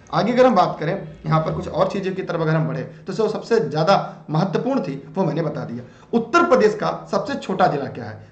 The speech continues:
Comment box में जाइएगा और comment करके बताइएगा। सबसे बड़ा जिला जो है वो लखीमपुर खीरी है, सबसे बड़ा जिला है लखीमपुर खीरी। तो सबसे छोटा जिला क्या होगा? Comment box में जाइएगा, comment करके सभी साथी बताइएगा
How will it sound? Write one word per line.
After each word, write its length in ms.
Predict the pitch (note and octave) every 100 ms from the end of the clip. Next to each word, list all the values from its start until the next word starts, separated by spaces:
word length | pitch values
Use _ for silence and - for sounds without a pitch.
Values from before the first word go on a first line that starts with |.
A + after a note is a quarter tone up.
| -
Comment 200 | F#3+ B3
box 180 | A3+ A3+
में 60 | G#3+
जाइएगा 280 | E3 D3+ E3
और 340 | - - -
comment 200 | F#3 A3+
करके 140 | G#3+ G3+
बताइएगा। 520 | E3 D3 E3 F3+ -
सबसे 320 | - G#3 - A#3 D#3
बड़ा 200 | F3+ A#3+
जिला 200 | A#3+ A3
जो 140 | E3
है 100 | D3+ -
वो 140 | - A3
लखीमपुर 560 | G3+ - F#3+ D#3 A3+
खीरी 240 | - D3+ A#2+
है, 140 | A2+ - -
सबसे 300 | - D3 A3
बड़ा 280 | D#3 D3+ F3+
जिला 220 | D3+ C#3
है 360 | C3 F3 A#3 -
लखीमपुर 600 | D3+ D3 E3 D#3 - D4+ - - -
खीरी। 220 | - G3 B2+ - -
तो 60 | -
सबसे 260 | C4+ D#4+ -
छोटा 300 | - G3 C#4
जिला 200 | A3+ G3
क्या 160 | F#3
होगा? 180 | D#3 E3 F#3+ - -
Comment 200 | G3+ B3+
box 200 | G#3+ -
में 80 | F#3+
जाइएगा, 280 | D3+ D3 F#3+ G3 - -
comment 260 | G#3+ C4
करके 180 | A#3 A#3+
सभी 280 | - D#3+ A3+
साथी 220 | - F3+
बताइएगा 360 | F3 D#3 D3 F3